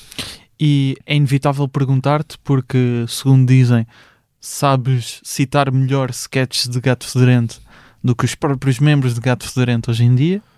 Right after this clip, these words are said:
e trabalhas com três, portanto, Zé Diogo Quintela, Miguel Góis e Ricardo Araújo Pereira. Tens empurrado, eh, muito, não, não necessariamente para um regresso de Gato Fedorento, mas até para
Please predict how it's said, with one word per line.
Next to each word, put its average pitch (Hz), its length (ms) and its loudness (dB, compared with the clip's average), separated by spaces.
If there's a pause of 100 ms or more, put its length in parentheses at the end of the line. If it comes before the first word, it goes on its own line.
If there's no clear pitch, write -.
(220)
e 120 60 -2
trabalhas 120 440 0
com 123 180 2
três, 147 400 -4
portanto, - 320 -6
Zé 120 120 0
Diogo 117 220 -4
Quintela, 117 320 -2
Miguel 117 320 -2
Góis 113 400 -2 (500)
e 120 60 -10
Ricardo 120 380 0
Araújo 127 280 -2
Pereira. 147 400 2 (540)
Tens 165 220 4
empurrado, 151 1000 0
eh, 143 720 0
muito, 139 500 0
não, 190 260 -4
não 208 240 -2
necessariamente 190 400 0
para 180 120 -4
um 175 40 -2
regresso 151 340 -4
de - 60 -18
Gato 156 180 -2
Fedorento, 160 400 0
mas 135 240 2 (440)
até 135 200 0
para 143 300 -2